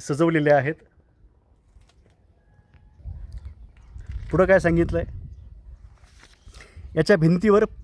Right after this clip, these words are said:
फारशी लिपीतील शिलालेख आहे. शिलालेखामध्ये सांगितले आहे की, "या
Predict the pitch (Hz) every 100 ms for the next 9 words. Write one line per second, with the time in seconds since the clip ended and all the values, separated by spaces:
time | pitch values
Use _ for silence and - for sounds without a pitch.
0 | - - 175 175 233 196 196 190 208 -
1 | - - 170 185 190 196 170 180 - -
2 | - - - - - 185 202 180 190 190
3 | 202 - 170 185 208 190 151 139 123 -
4 | _ _ _ - 180 185 208